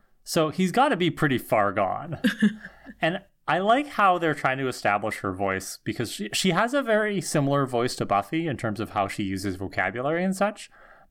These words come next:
but it is distinct from Buffy's voice. And I, I appreciate the writers walking that fine line. There's clearly, like, a, a Summers lingo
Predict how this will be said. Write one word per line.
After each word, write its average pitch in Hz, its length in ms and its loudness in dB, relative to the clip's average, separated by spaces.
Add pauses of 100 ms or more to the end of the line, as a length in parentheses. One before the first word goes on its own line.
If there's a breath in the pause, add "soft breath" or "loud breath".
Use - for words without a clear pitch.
but 143 180 4
it 143 100 0
is 156 220 4
distinct 107 380 -2
from 101 140 -6
Buffy's 120 340 -10
voice. - 540 -14 (200)
And 117 140 -6
I, 107 180 -2
I 107 200 0
appreciate 101 540 -2
the 95 100 -6
writers 92 520 -4 (380 soft breath)
walking 113 480 2
that 98 220 -2
fine 87 320 -2
line. 117 400 -12 (280 soft breath)
There's 113 180 -2
clearly, 170 360 4
like, 151 160 4
a, 95 240 0 (260 soft breath)
a - 80 -2
Summers 139 920 0
lingo 165 720 2